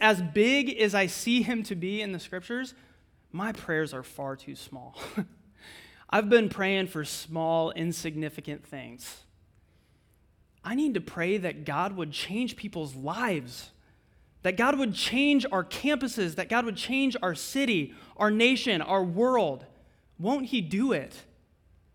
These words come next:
Man, we serve a big God, and small faith in a big God can do really, really big things. Would we be a people that would get on our knees and start to pray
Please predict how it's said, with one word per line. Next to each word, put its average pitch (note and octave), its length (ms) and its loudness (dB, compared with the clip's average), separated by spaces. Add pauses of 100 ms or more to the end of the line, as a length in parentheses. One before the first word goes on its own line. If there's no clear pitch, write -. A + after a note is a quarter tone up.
(1120)
Man, F3 560 -6 (1200)
we A3 240 -2
serve G#3+ 480 -4
a D3+ 100 -6
big E3 380 -2
God, C#3+ 340 0
and D#3 200 -6
small G#3 480 2
faith A3+ 500 0 (580)
in F3 140 0
a D3+ 60 0
big F#3 340 4
God F3 380 4
can E3+ 180 -4
do D#3+ 140 -2
really, E3+ 440 0
really D3 320 -2
big C3 300 -8
things. A#2+ 480 -18 (380)
Would E3 120 -4
we A3+ 200 0
be G3+ 160 0
a E3+ 80 0
people D#3 380 -8
that C#3+ 140 -2
would C#3 180 -8
get D#3 280 -4
on F3 120 -6
our C#3+ 180 -4
knees C#3+ 480 -4
and D3+ 200 -8
start F3+ 540 -6
to F3+ 100 -14
pray C3+ 580 -10